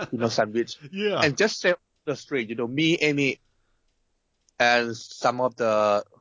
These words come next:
Speaker 1: wrestlers, the trainees, we need to sell sandwich along the street in Bangkok. You cannot imagine the pictures, but we, we did that to get an income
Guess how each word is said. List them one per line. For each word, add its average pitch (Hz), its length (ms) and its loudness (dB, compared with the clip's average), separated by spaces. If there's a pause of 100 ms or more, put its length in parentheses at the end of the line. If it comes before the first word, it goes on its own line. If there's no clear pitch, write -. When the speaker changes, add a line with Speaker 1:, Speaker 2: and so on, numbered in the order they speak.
(540)
Speaker 1:
wrestlers, 180 540 2
the 104 120 -6
trainees, 180 600 -2 (380)
we 135 120 2
need 139 260 4
to 143 160 4
sell 117 400 2 (240)
sandwich 113 480 -2
along 175 340 4
the 175 80 -2
street 123 380 -4
in 120 120 -10
Bangkok. 131 460 0 (960)
You 127 100 2
cannot 143 240 2
imagine 135 420 0
the 127 80 -4
pictures, 120 420 0
but 101 140 0
we, 104 100 -2 (180)
we - 0 -
did 110 320 -2
that 95 240 0 (600)
to - 100 -2
get 123 180 0
an 123 60 0
income 98 720 -2